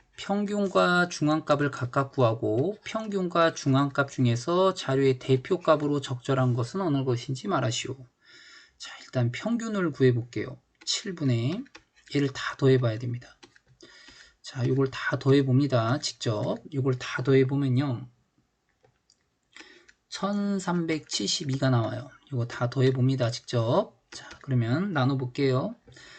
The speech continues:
천삼백칠십이를 칠로 나눠보겠습니다. 칠 일은 칠, 오십칠, 구 칠에 육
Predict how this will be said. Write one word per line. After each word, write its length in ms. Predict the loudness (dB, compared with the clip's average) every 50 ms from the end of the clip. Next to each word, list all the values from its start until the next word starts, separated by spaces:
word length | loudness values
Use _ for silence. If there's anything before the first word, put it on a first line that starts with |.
| -20 _ -20 -20 _
천삼백칠십이를 1700 | -8 -6 -4 -2 -2 -2 -2 -2 -2 0 0 -2 -2 -4 -6 -8 -6 -6 -6 -4 -6 -4 -2 0 2 2 2 2 2 0 0 -2 -4 -6 -8
칠로 480 | -6 -6 -6 -4 -4 -6 -6 -6 -8 -4 0
나눠보겠습니다. 880 | 0 2 2 0 -2 -6 -8 -8 -8 -6 -4 -4 -2 -2 -2 -4 -4 -6 -8 -12 _
칠 200 | -14 -10 -6 -4
일은 260 | -4 -2 -2 -2 -2 -2
칠, 400 | -4 -6 -4 -4 -4 -4 -6 -10 -14 -20 -20 -20 _ _ _ _ _ _ _ _ _ _ _ -20 -20 -20 -20 _ _ _ -20 _ -8
오십칠, 680 | -4 -4 -4 -4 -6 -10 -12 _ -8 -4 -4 -6 -8 -8 _ _ _ _ _ _ _ _ _ _ _ _ _ _ _ _ _ _ _ _ _ _ _ _ _ _ _ _ _ _ _ _
구 180 | -20 -12 -12 -12 -12 -12 _
칠에 420 | -10 -6 -2 2 2 2 4 2
육 180 | 0 -2 -6